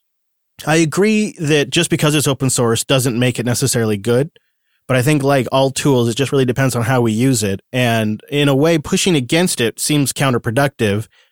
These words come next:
and trying to figure out how to work with it seems proactive. But maybe we're about to get more information in just a couple of days.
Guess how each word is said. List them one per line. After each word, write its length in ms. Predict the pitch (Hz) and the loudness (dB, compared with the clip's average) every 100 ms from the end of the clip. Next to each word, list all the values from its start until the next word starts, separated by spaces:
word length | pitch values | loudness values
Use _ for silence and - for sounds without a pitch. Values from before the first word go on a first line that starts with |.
| _ _ _ _ _ 131 | _ _ _ _ _ -4
and 420 | 123 113 110 107 - | 0 0 -2 -4 -6
trying 320 | - 147 156 | -2 0 2
to 60 | 143 | 0
figure 200 | 147 123 | 0 0
out 80 | 120 | 0
how 100 | 123 | 0
to 80 | |
work 280 | 117 107 - | 0 0 0
with 220 | 151 170 | 0 0
it 180 | 101 101 _ _ _ | -2 -4 _ _ _
seems 680 | - - 156 151 143 - - _ _ _ _ _ _ - | -8 -2 0 0 0 -4 -8 _ _ _ _ _ _ -2
proactive. 520 | 135 135 127 87 98 | 0 0 -2 -6 -4
But 180 | 120 - - - - | -4 -4 -12 -14 -4
maybe 800 | 120 160 185 220 233 202 233 226 | 2 4 4 2 2 2 2 4
we're 160 | 220 | 2
about 340 | 170 143 180 - | 2 0 0 -2
to 80 | |
get 320 | 123 147 170 143 | -2 0 0 2
more 240 | 147 156 | 2 2
information 560 | 156 143 131 143 - 160 | 2 2 2 2 0 0
in 180 | 120 | 0
just 320 | 117 139 139 147 | 0 0 0 -2
a 80 | |
couple 400 | - - 135 139 | -4 -4 -2 0
of 140 | 120 101 - | -2 -2 -4
days. 560 | 107 110 151 226 - | -2 2 2 0 -4